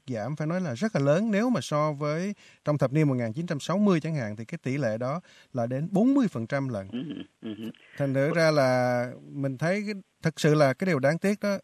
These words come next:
Speaker 1: thưa anh Lưu Dân.
Speaker 2: Vâng, à, chúng ta cũng có thể, à, nhớ lại khoảng cỡ đầu thập niên chín mươi cho đến năm hai ngàn chẳng hạn. Đó là một cái thời kỳ hưng thịnh của các cái trường, của cái lớp gọi là ngôn ngữ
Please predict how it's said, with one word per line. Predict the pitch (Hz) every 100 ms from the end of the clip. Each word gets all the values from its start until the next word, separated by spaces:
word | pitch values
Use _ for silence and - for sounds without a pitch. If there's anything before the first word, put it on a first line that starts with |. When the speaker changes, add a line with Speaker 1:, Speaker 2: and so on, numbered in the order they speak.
| _
Speaker 1:
thưa | - 165
anh | 151 151
Lưu | 156
Dân. | 156 147 - _ _ -
Speaker 2:
Vâng, | 120 110 - - -
à, | 131 127 165
chúng | 202
ta | 147
cũng | 143 147
có | 165
thể, | 147 104 131 143
à, | 120
nhớ | 123 143
lại | 147 98 101
khoảng | 104 123
cỡ | 123 127 135
đầu | 127 110 98 90 -
thập | 117 113
niên | 117 110 -
chín | 135 147
mươi | 120 107
cho | 110
đến | 113 127
năm | 113 107 101 101
hai | 110 110
ngàn | 104 90
chẳng | 110
hạn. | 113 92 - - -
Đó | 147
là | 151
một | 107
cái | 147 -
thời | 104 -
kỳ | 104 90
hưng | 135 135 110
thịnh | 95 107 - -
của | 101 90 110 123
các | 147 -
cái | 147 139 -
trường, | 117 101 92 92 - - -
của | 101
cái | 135 135
lớp | 147 180
gọi | 98 98
là | 98 92
ngôn | 104 117
ngữ | 104